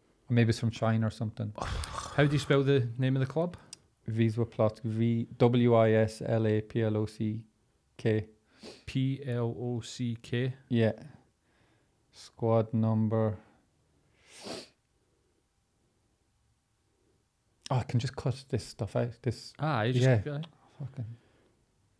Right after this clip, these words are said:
Speaker 1: Oh, this is, I've
Speaker 2: I
Speaker 1: got
Speaker 2: found
Speaker 1: it on
Speaker 2: it.
Speaker 1: Google.
Speaker 2: Twenty-six,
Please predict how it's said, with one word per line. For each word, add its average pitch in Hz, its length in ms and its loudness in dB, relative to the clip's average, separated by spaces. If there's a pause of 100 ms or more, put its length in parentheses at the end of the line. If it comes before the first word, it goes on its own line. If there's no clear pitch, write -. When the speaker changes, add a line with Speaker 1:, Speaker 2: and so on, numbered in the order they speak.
(2250)
Speaker 1:
Oh, 104 120 2
this 95 200 0
is, - 80 -8
I've - 320 -8 (800)
Speaker 2:
I 135 60 2
Speaker 1:
got 110 120 8
Speaker 2:
found 131 180 8
Speaker 1:
it 131 60 6
on 143 100 6
Speaker 2:
it. 143 40 -2
Speaker 1:
Google. 101 380 0 (1120)
Speaker 2:
Twenty-six, 139 720 0